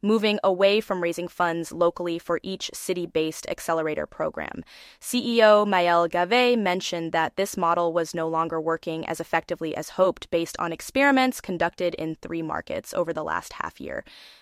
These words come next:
This shift is seen by critics as reducing local stakeholders' involvement and investment in ensuring startups' success within their cities.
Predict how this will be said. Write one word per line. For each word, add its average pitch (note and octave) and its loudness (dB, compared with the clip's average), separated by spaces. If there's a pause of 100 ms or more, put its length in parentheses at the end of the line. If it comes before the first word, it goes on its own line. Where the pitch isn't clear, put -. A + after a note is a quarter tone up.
This C4 4
shift - 0
is - -4
seen F#3+ -4
by F3+ 2
critics F3 -2
as E3 0
reducing B3 0
local E3+ 2
stakeholders' G3 -2
involvement E3 -2
and E3+ -4
investment D#3+ -4
in E3 -6
ensuring E3+ -4
startups' - -4
success - -8
within E2 -8
their C#2+ -10
cities. - -10